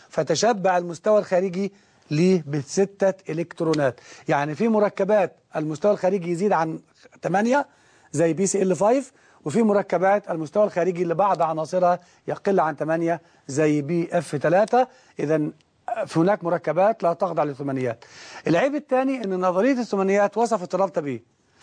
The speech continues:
قالت إلكترون من كل ذرة أو اتنين أو تلاتة عشان توصل لتمانية. طب كيفية الارتباط، طريقة الارتباط، الشكل الفراغي للجزيء الناتج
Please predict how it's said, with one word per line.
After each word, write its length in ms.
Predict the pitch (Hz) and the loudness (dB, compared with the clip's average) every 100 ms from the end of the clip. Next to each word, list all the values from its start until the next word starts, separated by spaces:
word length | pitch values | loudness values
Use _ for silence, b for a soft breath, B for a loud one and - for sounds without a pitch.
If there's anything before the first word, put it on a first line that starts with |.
| B B 170 | B B 0
قالت 240 | 214 202 | 0 0
إلكترون 500 | 190 - 190 226 226 | -4 -2 2 2 2
من 260 | 202 175 156 | -2 -4 -4
كل 340 | 220 214 185 | -2 0 2
ذرة 340 | 190 214 208 | 2 2 2
أو 180 | 185 170 | 0 0
اتنين 440 | 160 175 190 208 202 | -2 -4 -2 -2 0
أو 140 | 180 | -2
تلاتة 460 | - 165 190 208 202 | -2 0 2 2 2
عشان 320 | 185 170 156 | 0 -4 -8
توصل 280 | 185 175 190 | -8 -4 -2
لتمانية. 440 | 170 180 156 117 B B B B B | 0 0 -2 -4 B B B B B
طب 200 | 170 160 | -2 -2
كيفية 560 | 151 202 208 - 294 285 | -2 -2 -2 2 2 2
الارتباط، 560 | 226 196 - 180 151 - _ _ | 0 0 0 0 0 -2 _ _
طريقة 420 | - 151 226 220 208 | -2 0 2 0 -2
الارتباط، 800 | 196 185 - 165 165 135 - _ b b b b b b - | 0 -2 -2 0 0 0 -4 _ b b b b b b -4
الشكل 440 | - 226 247 220 | 0 2 0 0
الفراغي 520 | 202 202 202 233 208 | -2 0 4 4 2
للجزيء 480 | 196 170 185 185 233 | -2 -4 -4 -2 0
الناتج 480 | 202 214 247 285 240 | 2 2 2 2 -2